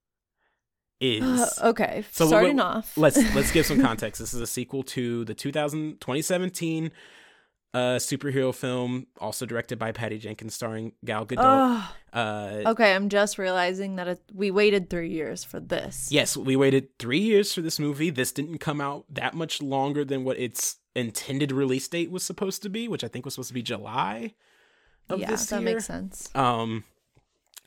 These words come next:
Speaker 1: yes. Uh, yes, this is the follow-up, and this is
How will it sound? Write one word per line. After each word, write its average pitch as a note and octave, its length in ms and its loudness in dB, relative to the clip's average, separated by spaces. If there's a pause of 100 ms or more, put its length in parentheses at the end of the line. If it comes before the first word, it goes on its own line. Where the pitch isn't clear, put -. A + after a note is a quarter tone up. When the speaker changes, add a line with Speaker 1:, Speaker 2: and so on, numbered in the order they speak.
(300)
Speaker 1:
yes. A#2+ 420 0 (320)
Uh, A#2 460 2 (580)
yes, - 240 -2
this A#2 180 -4
is D#3 160 -2
the A3+ 300 0
follow-up, C#3+ 720 0
and B2 160 -2
this B2 180 -4
is B2 300 -4